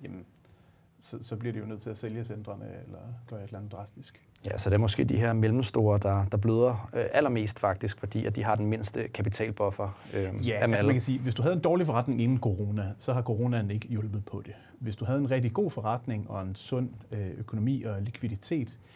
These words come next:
Speaker 1: jamen, så står du selvfølgelig meget bedre. Og jeg kan sige, øh, nogle af de centre, vi har arbejdet med herhjemme, har været hårdt ramt af det.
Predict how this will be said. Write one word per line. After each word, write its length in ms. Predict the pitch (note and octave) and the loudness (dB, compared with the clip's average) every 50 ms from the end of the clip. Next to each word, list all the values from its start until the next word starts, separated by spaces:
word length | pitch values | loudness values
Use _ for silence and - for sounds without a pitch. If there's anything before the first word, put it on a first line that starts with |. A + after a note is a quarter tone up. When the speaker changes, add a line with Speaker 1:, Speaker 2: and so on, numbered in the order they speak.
| - - - - _ _ | -20 -20 -20 -20 _ _
Speaker 1:
jamen, 140 | - A2 G#2 | -4 -2 -2
så 100 | G2+ C3 | -2 -2
står 220 | - - - C3 | -4 -2 -2 -2
du 60 | A#2 G#2+ | -2 -2
selvfølgelig 420 | - B2 A2 - A2+ G#2+ G#2+ G#2+ | -4 -6 -6 -4 -4 -4 -4 -4
meget 220 | G2 F#2 F2+ - | -6 -6 -8 -10
bedre. 200 | - - - - | -12 -14 -14 -14
Og 120 | - - - | -10 -4 -2
jeg 80 | A#2 | 0
kan 100 | A2 B2 | 0 0
sige, 200 | - - C#3 C3+ - - - - - - - _ _ _ _ _ - | 2 0 0 -2 -2 -6 -20 -20 -20 -20 -20 _ _ _ _ _ -4
øh, 240 | A#2 G#2+ G2+ G2 - - C3+ C3 A#2+ A#2+ | -2 0 0 0 -2 -4 -6 -6 -4 0
nogle 240 | C3 C3 D3 F#3+ F#3+ | 0 2 2 2 2
af 60 | C3 | 2
de 120 | - C3 | 0 0
centre, 440 | A2+ - - A2+ A2 G#2 G2+ F#2 F#2+ | 0 0 0 -2 -2 -2 -2 -2 -2
vi 80 | A#2+ D#3+ | 0 0
har 100 | E3 D3+ | 0 0
arbejdet 260 | D3 D3+ D#3+ D3 C#3 | 0 0 0 0 0
med 80 | C#3 | 0
herhjemme, 360 | B2+ C#3 A#2 A2+ A2+ A#2+ C3 B2+ - - - - _ _ _ _ _ _ _ _ _ _ _ - | 0 0 2 2 2 0 0 -2 -6 -12 -20 -20 _ _ _ _ _ _ _ _ _ _ _ -6
har 120 | - - | -2 0
været 160 | A#2+ A2+ G#2+ G#2 | 2 2 2 2
hårdt 260 | G2+ G#2 G2+ G2 - | 0 0 -2 -2 -4
ramt 240 | G2 G#2 G#2+ G#2 A2 | -6 -8 -8 -8 -8
af 120 | A2 G#2+ | -10 -10
det. 80 | - | -12